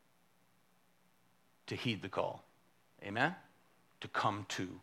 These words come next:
Christ, so that we might live, that we might suffer,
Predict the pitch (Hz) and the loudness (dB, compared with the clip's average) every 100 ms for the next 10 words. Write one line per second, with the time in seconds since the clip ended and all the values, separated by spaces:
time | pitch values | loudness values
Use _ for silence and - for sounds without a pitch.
0 | - - - - - - - - - - | -18 -20 -20 -20 -20 -20 -16 -2 -2 -2
1 | - - - - - - 117 117 120 113 | -8 -14 -14 -18 -10 0 2 6 8 10
2 | 101 117 165 190 - - - - - 104 | 10 12 12 12 6 -12 -18 -20 -8 -2
3 | 110 98 87 - 160 156 160 156 | 4 2 4 12 12 12 10 8